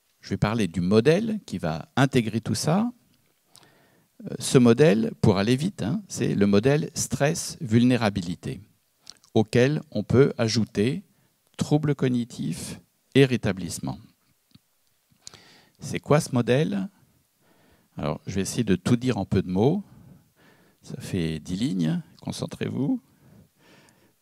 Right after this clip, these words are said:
Mais bon, j'espère ne pas trop dévier au fond de ce que nous nous représentons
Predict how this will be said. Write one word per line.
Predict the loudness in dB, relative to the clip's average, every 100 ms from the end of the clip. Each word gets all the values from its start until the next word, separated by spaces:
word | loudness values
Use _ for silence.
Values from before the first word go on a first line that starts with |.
| _ _ _ 0
Mais | 0 0 _ _ _
bon, | -6 -4 -6 _
j'espère | -10 -10 0 0 2
ne | -2
pas | 2 2
trop | 0 _ -8 2 4 6 4 2 0
dévier | 2 6 6 6 6
au | 6
fond | 4 4 2
de | 4 4 4 2 -2 -10 _ _ _ _
ce | -14 -14
que | -8 0 0 -2 _ _
nous | -2 2
nous | 4
représentons | 6 6 6 4 0 0 -2 -4 -4 -4